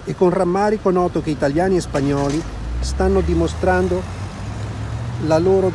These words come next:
debolezza come popolo, lasciandosi portare al guinzaglio e con la museruola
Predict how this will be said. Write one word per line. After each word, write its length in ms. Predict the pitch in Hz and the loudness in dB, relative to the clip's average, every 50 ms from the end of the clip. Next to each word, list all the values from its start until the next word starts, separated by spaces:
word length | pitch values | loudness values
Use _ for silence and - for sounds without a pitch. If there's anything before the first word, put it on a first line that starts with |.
| - | 2
debolezza 680 | - 180 190 156 175 175 165 180 202 202 - - 202 202 | 4 4 4 4 2 2 2 0 0 -2 -2 -2 -2 -2
come 240 | 190 - 190 185 190 | 0 -2 -2 -2 -2
popolo, 480 | 185 - 180 131 113 - - 139 - 120 - - - - - - - | -2 -2 -2 -2 -4 -4 -8 -8 -8 -8 -8 -10 -12 -12 -10 -8 -6
lasciandosi 600 | 151 151 147 - 196 185 185 165 175 175 - 156 - | -6 -4 -2 -2 0 0 0 0 -2 -2 -4 -6 -4
portare 400 | - 165 165 - - 196 175 160 | -2 -4 -2 2 2 4 4 4
al 100 | 156 139 | 2 0
guinzaglio 680 | 135 151 156 147 131 - 175 165 156 143 139 123 123 120 107 - - | 0 0 -2 -2 0 0 0 0 0 0 -2 -4 -6 -8 -8 -8 -8
e 100 | - 147 - | -8 -8 -4
con 140 | - 180 170 | -2 0 0
la 80 | 160 | 0
museruola 680 | 151 151 147 139 143 156 147 143 143 135 131 131 139 | 0 0 0 -2 -2 -2 -2 -2 -2 -2 -2 -2 -4